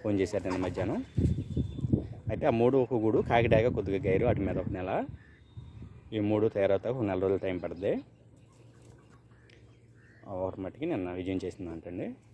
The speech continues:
వాళ్ళు దీన్ని కూడా అడిగారు కానీ రేటు దగ్గర కుదరలేదండి. ఆయన బ్రీడింగ్ పర్పస్ నుంచి ఇద్దామని దీన్ని ఉంచేశాను.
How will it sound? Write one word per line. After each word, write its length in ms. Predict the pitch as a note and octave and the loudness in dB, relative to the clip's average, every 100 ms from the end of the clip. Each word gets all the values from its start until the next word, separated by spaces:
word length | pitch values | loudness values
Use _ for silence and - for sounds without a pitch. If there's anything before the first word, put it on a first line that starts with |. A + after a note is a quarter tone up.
| - - - - - - _ - - - - _ - - _ - - - - | -20 -20 -20 -20 -20 -20 _ -20 -20 -20 -20 _ -20 -20 _ -20 -20 -20 -12
వాళ్ళు 200 | G2 F#2+ | -4 -2
దీన్ని 240 | G2+ G2+ G2 | -2 -2 -2
కూడా 140 | A#2 | 0
అడిగారు 260 | A2 G#2+ G#2+ | 0 0 -2
కానీ 180 | A2 | -2
రేటు 220 | B2 G2+ G2 | -4 -4 -2
దగ్గర 220 | F#2+ G2 | -4 -4
కుదరలేదండి. 580 | F#2+ F#2+ F#2+ - F#2+ E3+ | -8 -8 -8 -6 -6 -6
ఆయన 180 | G2 | -6
బ్రీడింగ్ 320 | G2 G2 F#2+ F#2 | -8 -8 -8 -8
పర్పస్ 320 | F#2+ F#2 G2 | -8 -8 -8
నుంచి 140 | F#2 | -8
ఇద్దామని 240 | F#2+ F2+ G2 | -6 -4 -4
దీన్ని 180 | F#2 | -4
ఉంచేశాను. 480 | E2+ F#2 - F2+ E3+ | -4 -8 -8 -10 -10